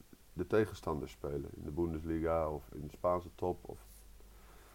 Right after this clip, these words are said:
Franse top. Dat is gewoon een heel groot verschil. En, eh, hoe ze daar met z'n tweeën staan, dat is echt fenomenaal. Eh, er is ha-, hard contact, veel contact, eh,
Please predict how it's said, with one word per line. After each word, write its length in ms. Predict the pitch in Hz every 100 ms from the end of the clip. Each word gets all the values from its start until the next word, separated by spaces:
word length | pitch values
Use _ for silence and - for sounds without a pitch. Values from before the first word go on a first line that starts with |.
| - - -
Franse 800 | - 104 101 - 98 95 92 92 92
top. 240 | - 101 - - - - - - - -
Dat 200 | - -
is 140 | - -
gewoon 200 | 104 90
een 100 | 92
heel 140 | 98
groot 320 | - 92 92
verschil. 480 | - - 120 110 78
En, 120 | -
eh, 180 | - - 50 -
hoe 220 | 95 104
ze 140 | 101 92
daar 200 | 92 90
met 140 | 92
z'n 140 | - -
tweeën 300 | - 90 87
staan, 400 | - 110 98 78
dat 180 | 78
is 180 | 80 82
echt 380 | - 80 - - - - - -
fenomenaal. 840 | - - 107 90 85 98 92 76 - - - - - - - - - -
Eh, 100 | 85 80 80 - - - - - - - - - -
er 100 | 82
is 80 | 87
ha-, 240 | 90 80 85
hard 240 | 107 -
contact, 480 | 117 95 104 101 -
veel 320 | - 120 107
contact, 580 | - 98 - 95 -
eh, 60 | -